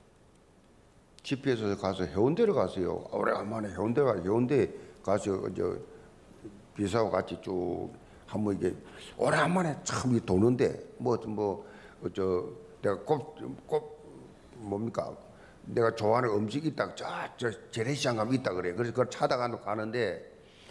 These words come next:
이 얼마나 해운대가 엄청나게 발전돼 난 놀래버렸어요.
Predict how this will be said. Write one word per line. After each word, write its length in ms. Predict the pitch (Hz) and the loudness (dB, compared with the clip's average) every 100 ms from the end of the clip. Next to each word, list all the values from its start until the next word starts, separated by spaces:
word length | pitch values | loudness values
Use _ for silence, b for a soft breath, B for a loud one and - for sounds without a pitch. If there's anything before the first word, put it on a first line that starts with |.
| B B B B B B B B - - - | B B B B B B B B -20 -20 -6
이 320 | - 202 247 | 2 4 6
얼마나 540 | 175 135 180 240 277 277 | 6 6 6 6 6 4
해운대가 840 | 156 151 170 180 170 165 156 151 | 4 2 4 4 4 4 4 4
엄청나게 680 | 139 139 135 160 160 147 | 4 2 2 2 6 6
발전돼 440 | 139 123 135 143 123 | 6 2 2 0 0
난 260 | 120 143 | 2 2
놀래버렸어요. 680 | 104 101 135 196 214 170 - | 4 6 6 6 2 -2 -6